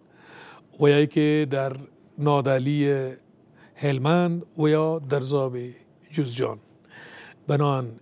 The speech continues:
همی جغرافیای با همی وسعتش توسط اردوی با همی کیفیت و کمیتش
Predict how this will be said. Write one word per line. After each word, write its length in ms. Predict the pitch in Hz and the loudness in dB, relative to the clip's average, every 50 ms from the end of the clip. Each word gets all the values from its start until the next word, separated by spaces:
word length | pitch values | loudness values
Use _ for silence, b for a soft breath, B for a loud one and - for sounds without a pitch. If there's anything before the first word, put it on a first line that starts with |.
| _ - | _ -18
همی 340 | - - - 139 160 175 156 | -14 -8 -2 0 0 0 0
جغرافیای 800 | 139 147 139 139 139 139 123 - - 151 147 147 147 135 131 | 0 -2 -2 -2 -2 -4 -4 -4 -2 -2 0 0 0 -2 -4
با 160 | 117 117 117 | -6 -6 -8
همی 260 | 107 120 139 143 156 156 | -6 -6 -6 -4 -2 -2
وسعتش 840 | 139 120 - - - - 147 139 - - - - - - - - - - | -4 -4 -6 -8 -8 -6 -6 -6 -6 -10 -12 -12 -12 -18 -20 -20 -8 -4
توسط 560 | 160 151 151 143 - - 151 - - 147 143 156 | -2 0 0 -2 -2 -6 -6 -4 -4 -6 -6 -4
اردوی 640 | 156 143 139 135 127 160 156 151 147 143 143 135 139 B B B B B B B B - 135 120 | -4 -4 -4 -2 -2 0 0 2 2 0 -2 -4 -6 B B B B B B B B -10 -6 -6
با 100 | 123 - | -6 -4
همی 320 | - 156 160 175 175 175 | -2 0 0 2 2 0
کیفیت 600 | 175 - 160 143 131 117 - 156 151 147 135 - | 0 -4 -6 -6 -6 -6 -6 -6 -4 -4 -4 -6
و 80 | 139 127 | -8 -8
کمیتش 840 | - - 139 135 135 139 143 147 139 - - - - - - - | -8 -8 -8 -6 -4 -4 -4 -4 -4 -6 -8 -10 -10 -12 -18 -20